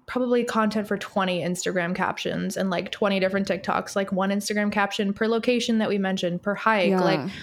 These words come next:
Speaker 1: why you should elope in Big Sur, what the best time is. So you can split that into, like,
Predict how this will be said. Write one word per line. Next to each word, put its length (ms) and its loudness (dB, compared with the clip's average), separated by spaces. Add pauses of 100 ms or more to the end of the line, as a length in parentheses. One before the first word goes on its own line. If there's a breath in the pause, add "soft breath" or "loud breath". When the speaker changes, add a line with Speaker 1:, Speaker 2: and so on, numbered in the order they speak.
(180 loud breath)
Speaker 1:
why 140 0
you 100 0
should 160 -4
elope 220 2
in 100 2
Big 180 0
Sur, 220 -2
what 140 -2
the 60 -4
best 280 0
time 280 2
is. 200 0
So 80 -2
you 80 2
can 180 0
split 280 -2
that 200 2
into, 260 -2
like, 280 -4